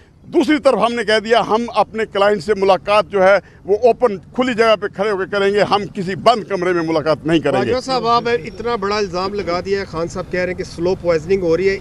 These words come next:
Speaker 2: इसी कंडीशन में, इसी position में क्या chemical examination करवाना चाहेंगे आप उनकी?
Speaker 1: जी बिल्कुल, आज जो उन्होंने बात खुल के की है वकला के सामने।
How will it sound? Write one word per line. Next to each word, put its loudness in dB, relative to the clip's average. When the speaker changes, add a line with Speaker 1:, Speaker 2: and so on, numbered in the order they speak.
Speaker 2:
इसी -4
कंडीशन 0
में, 0
इसी -4
position -4
में 0
क्या 0
chemical -2
examination 0
करवाना -2
चाहेंगे 0
आप -2
उनकी? -8
Speaker 1:
जी 10
बिल्कुल, 2
आज 2
जो 4
उन्होंने 2
बात 4
खुल 2
के 0
की -2
है 6
वकला 0
के -4
सामने। -2